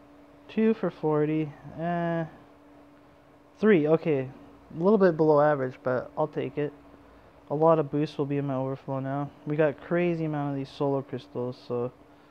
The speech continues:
the lesser ones. I'm gonna be opening all these, putting, maxing out all my two stars that aren't maxed yet, and then opening up,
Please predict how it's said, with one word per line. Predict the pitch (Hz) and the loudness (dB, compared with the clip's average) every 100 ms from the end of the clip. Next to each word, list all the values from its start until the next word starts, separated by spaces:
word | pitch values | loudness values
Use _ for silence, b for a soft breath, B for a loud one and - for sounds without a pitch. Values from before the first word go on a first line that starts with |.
| B B B - | B B B -6
the | 147 | 0
lesser | 147 147 151 139 | 0 0 -2 -4
ones. | 135 135 139 - - - - - - - - - - - - - | -4 -6 -8 -18 -20 -20 -20 -20 -20 -20 -20 -20 -20 -20 -20 -10
I'm | 170 170 | -2 0
gonna | 170 | 2
be | 160 156 | 2 2
opening | 165 170 160 | 0 0 0
all | 160 170 | 2 2
these, | 180 180 | 0 -4
putting, | - 160 156 151 | -4 -2 -2 -4
maxing | - 156 156 - | -6 -4 -4 -2
out | 156 135 | -2 0
all | 147 | 0
my | 151 139 | 0 -4
two | - 151 | -6 -8
stars | - 165 165 160 | -4 -2 -2 -2
that | 151 143 | -2 -2
aren't | 143 127 | -4 -6
maxed | 139 147 - 175 | -6 -6 -6 -2
yet, | 175 143 B B B B - | -2 -2 B B B B -10
and | 143 | -6
then | 143 143 139 | -4 -2 -2
opening | 117 143 156 151 | -2 -2 -2 -2
up, | 147 143 | -2 -4